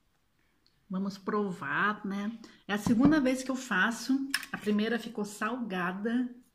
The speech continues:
salgadérrima. E tinha feito o vídeo, mas olha, e depois a primeira também eu não acertei fazer.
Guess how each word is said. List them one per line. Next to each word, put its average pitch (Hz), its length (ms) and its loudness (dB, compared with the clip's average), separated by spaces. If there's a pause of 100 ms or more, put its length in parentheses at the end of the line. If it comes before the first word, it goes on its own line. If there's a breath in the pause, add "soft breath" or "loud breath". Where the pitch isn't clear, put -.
(220)
salgadérrima. 208 1080 -2 (920 loud breath)
E 196 520 -2 (1800 loud breath)
tinha 190 120 -2
feito 196 300 -4
o 190 40 -6
vídeo, 202 360 0
mas 190 320 -2
olha, 202 440 0 (540 loud breath)
e 202 60 -14
depois 185 320 -4
a 202 60 -2
primeira 202 420 -2
também 190 300 -2
eu 185 80 0
não 185 280 0
acertei 202 840 -6
fazer. 180 800 -6